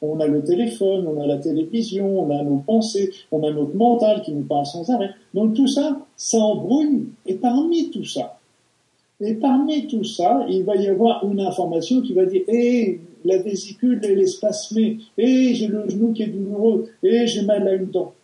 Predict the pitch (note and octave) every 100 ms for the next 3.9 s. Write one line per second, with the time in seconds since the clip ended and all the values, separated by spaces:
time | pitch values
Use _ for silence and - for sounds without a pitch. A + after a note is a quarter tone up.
0 | - C3 C#3+ C#4 D4 A#3 - - _ _
1 | _ _ _ _ _ _ _ - E3 B3
2 | A#3+ B3+ A3+ A3 A3+ G3+ F3 F#3+ F3+ D#3+
3 | D#3+ E3 E3 E3 D3+ D#3 D#3+ E3 C#3+